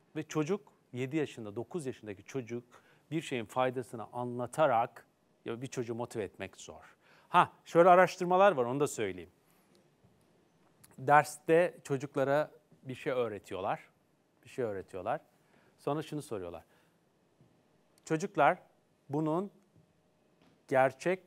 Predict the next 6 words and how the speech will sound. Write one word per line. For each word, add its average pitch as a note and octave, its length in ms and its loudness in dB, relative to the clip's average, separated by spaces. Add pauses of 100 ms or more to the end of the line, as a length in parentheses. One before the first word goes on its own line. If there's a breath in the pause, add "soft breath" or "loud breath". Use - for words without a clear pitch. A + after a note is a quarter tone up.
(100)
hayatta B2+ 1040 0 (1200 soft breath)
faydası B2+ 720 0 (160)
var A#2 220 8
mı?" F2 200 -8 (680)
diye G2 140 -6
soruyorlar. E2 560 -16